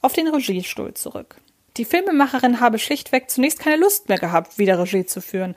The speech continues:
und sich lieber auf ihre Karriere als Autorin konzentrieren wollen. Zweitausendzehn jedoch ging sie mit ihrer Tochter und einem Esel auf Wanderschaft. Ein Erlebnis, das ihnen so sehr gefiel, dass sie zweitausendelf noch einmal mitsamt Huftier durch den Naturpark Cevennes wanderten.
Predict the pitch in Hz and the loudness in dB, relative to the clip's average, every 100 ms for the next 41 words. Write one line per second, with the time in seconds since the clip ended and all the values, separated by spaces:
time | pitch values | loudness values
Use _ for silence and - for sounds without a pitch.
0 | - 202 202 247 302 330 247 208 220 208 | -4 0 0 2 2 4 2 0 -2 -2
1 | 202 185 214 247 247 - 294 226 202 180 | 0 2 2 0 -2 -4 -2 0 0 -2
2 | - 170 180 160 - 175 165 175 202 - | -8 -10 -10 -12 -10 -10 -10 -10 -12 -18
3 | _ _ _ - 233 240 214 - 277 403 | _ _ _ 2 4 4 4 0 0 0
4 | 370 320 302 - 262 262 262 233 220 196 | -2 0 -2 -2 2 2 2 -2 -2 -2
5 | 190 262 - - 240 220 214 196 - 202 | 0 -2 -2 -2 -2 0 -2 -4 -2 -2
6 | 220 254 240 - 190 175 180 - - - | -2 -4 -4 -4 -4 -4 -6 -10 -16 -18
7 | - _ - 214 202 233 320 294 285 - | -20 _ -2 0 2 2 0 -2 -2 -2
8 | - 247 - 254 240 202 330 415 339 330 | 0 0 2 4 4 4 2 2 0 0
9 | 311 - 240 254 262 - 220 226 - 269 | -2 -2 2 2 -2 -2 -2 -2 2 2
10 | 320 277 262 233 226 254 - 240 269 269 | 2 0 0 0 0 0 -2 0 2 2
11 | 339 254 214 208 - 208 - 254 269 - | 2 2 2 2 0 0 -2 -4 -4 -2
12 | 254 226 214 233 208 196 - 214 214 233 | 0 0 -2 -4 -4 -4 0 0 2 -2
13 | 226 - 269 180 190 175 175 175 - 240 | 0 -2 0 0 -2 -4 -6 -8 -10 -14